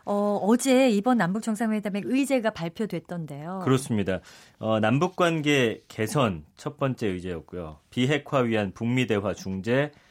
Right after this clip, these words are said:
Speaker 2: 그리고 군사적 긴장 완화가 될 것이다. 임종석 대통령 비서실장이 이렇게 밝혔죠.
Speaker 1: 네.
Speaker 2: 그래서 가장 중요한 건 우리가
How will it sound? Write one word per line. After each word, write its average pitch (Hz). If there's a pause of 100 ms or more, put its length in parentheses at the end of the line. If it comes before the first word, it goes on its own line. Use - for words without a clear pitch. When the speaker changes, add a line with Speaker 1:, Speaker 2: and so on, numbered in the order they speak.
(140)
Speaker 2:
그리고 87
군사적 127
긴장 113
완화가 107
될 104
것이다. 101
임종석 101
대통령 101
비서실장이 90 (300)
이렇게 95
밝혔죠. 104
Speaker 1:
네. 160 (460)
Speaker 2:
그래서 104
가장 139
중요한 147
건 135 (500)
우리가 107